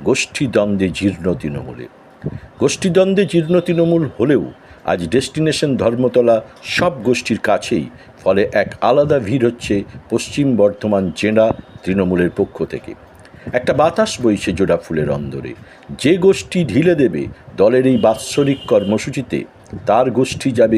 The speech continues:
কালো তালিকায়। ফলে ছাব্বিশের নির্বাচনের আগের শেষ শহীদ দিবসে কোনো গোষ্ঠী ঢিলে দেয়নি। ফলে আজ পশ্চিম বর্ধমান জেলা থেকে তৃণমূলের ডেস্টিনেশন চলো ধর্মতলা।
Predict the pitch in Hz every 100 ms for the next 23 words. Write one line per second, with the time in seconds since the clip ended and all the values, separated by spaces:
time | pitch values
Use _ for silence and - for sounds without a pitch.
0 | - 95 90 101 - 90 85 - 65 -
1 | - - - 87 85 - 117 123 120 160
2 | - 160 147 120 120 87 123 127 135 127
3 | 117 - - 101 104 117 120 113 - -
4 | - - 185 196 - - - 117 147 175
5 | 101 110 95 87 - 71 67 - - -
6 | 107 107 104 85 92 - - 139 120 73
7 | - - 110 - 98 95 87 78 78 71
8 | 76 85 78 - - - - - - -
9 | - - - - 127 135 147 160 - -
10 | - - 151 - 196 190 175 170 143 139
11 | 123 101 110 113 135 - 67 - - -
12 | 92 107 113 117 110 90 107 - 120 120
13 | - 104 98 - - - - 135 127 131
14 | 135 123 92 85 85 85 - 90 78